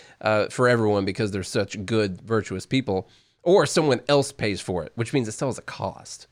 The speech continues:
There's just a, the price for you is zero.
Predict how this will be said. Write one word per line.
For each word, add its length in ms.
There's 160
just 160
a, 160
the 80
price 640
for 120
you 340
is 100
zero. 380